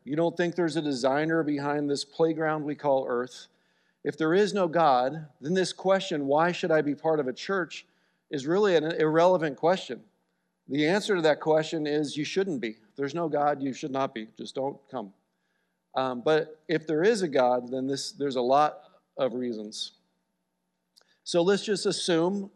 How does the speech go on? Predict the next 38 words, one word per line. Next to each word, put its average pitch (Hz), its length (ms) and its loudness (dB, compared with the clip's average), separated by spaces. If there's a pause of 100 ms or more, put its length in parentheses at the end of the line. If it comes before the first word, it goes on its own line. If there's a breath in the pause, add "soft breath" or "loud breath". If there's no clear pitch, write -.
and 151 420 -2
for 151 100 -2
some 165 200 -4
of 170 80 -2
you 175 140 2
it 160 60 0
may 160 140 0
be 165 160 0
an 156 120 2
assumption, 151 600 -6 (360)
but 151 140 6
what 175 260 8
if 208 200 0
we 196 100 2
assume 165 320 0
there 151 160 4
is 131 120 0
a 127 40 -2
God, 110 440 -2
there 151 140 2
is 170 120 0
a 190 80 0
creator, 131 580 -4
there 139 100 -4
is 139 120 -2
a 151 60 2
designer, 147 640 -4
a 139 120 -4
maker 160 400 -2
behind 143 380 -6
all 131 180 2
this, 113 440 -6 (580)
and 139 80 -6
if 139 80 -6
he 180 100 -4
created 208 420 0
the 185 140 -2
earth, 156 400 -4